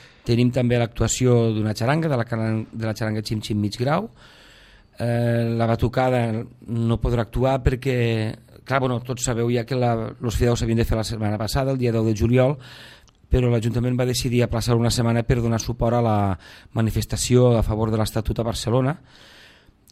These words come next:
i això, pues, bueno, va fer que, clar, a la setmana, clar, estaven ja contractats totes les actuacions, però la batucada, el director Joan Marc,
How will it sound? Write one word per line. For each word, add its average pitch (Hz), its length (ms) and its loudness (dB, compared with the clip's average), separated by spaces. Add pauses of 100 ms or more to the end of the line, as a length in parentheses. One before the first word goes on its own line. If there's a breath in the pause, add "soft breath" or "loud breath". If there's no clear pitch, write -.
(120)
i 135 220 2
això, 123 240 2
pues, 135 120 4
bueno, 131 160 4
va 123 120 4
fer 123 240 2
que, 123 640 0
clar, 123 180 0
a 123 180 -6
la 113 80 -2
setmana, 120 400 -2
clar, 135 160 -4
estaven 123 300 2
ja 120 80 4
contractats 123 680 -2
totes 110 320 -4
les 107 140 -2
actuacions, 151 680 -2 (1000 loud breath)
però 127 160 10
la 127 80 6
batucada, 127 480 2
el 127 200 2
director 123 420 2
Joan 120 180 2
Marc, 123 240 0